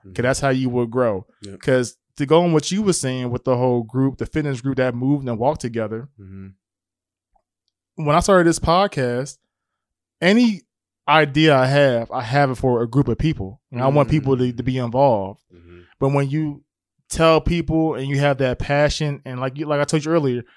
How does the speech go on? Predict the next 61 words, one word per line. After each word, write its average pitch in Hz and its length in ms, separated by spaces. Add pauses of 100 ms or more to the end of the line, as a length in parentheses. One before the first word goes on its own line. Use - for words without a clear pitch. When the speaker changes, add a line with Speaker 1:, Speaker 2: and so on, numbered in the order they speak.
(160)
Speaker 1:
when 131 120
they 143 80
don't 151 320
reflect 156 500
it 127 140
back 147 260
to 139 100
you, 123 220
you 123 220
just 139 180
be 143 100
like, 135 280
"You 156 80
know 160 140
what? 165 260
If 135 140
you're 165 120
not 165 180
gonna 139 540 (880)
put 170 160
your 127 100
all 139 280
into 165 280
it, 160 40
or 127 220
if 127 80
you 139 60
don't 139 160
really 127 200
care, 160 420 (260)
I 156 60
know 156 220
I 131 100
care." 101 420 (120)
Speaker 2:
Mm-hmm. 92 240 (180)
Speaker 1:
And 131 100
I'll 135 80
put 147 120
my 127 100
time 135 340
into 110 300
it. 104 100
Like, 110 280 (100)
as 131 160
you 156 60
see 160 200
right 135 240
now, 135 300
like, 117 240
where 127 180
Speaker 2:
Yeah. 139 60
Speaker 1:
I'm 143 100
at 135 260
with 131 180
this 131 120
podcast, 147 540
I 127 100
grew 123 220
so 127 220
much. 135 360
Speaker 2:
Mm-hmm. 98 380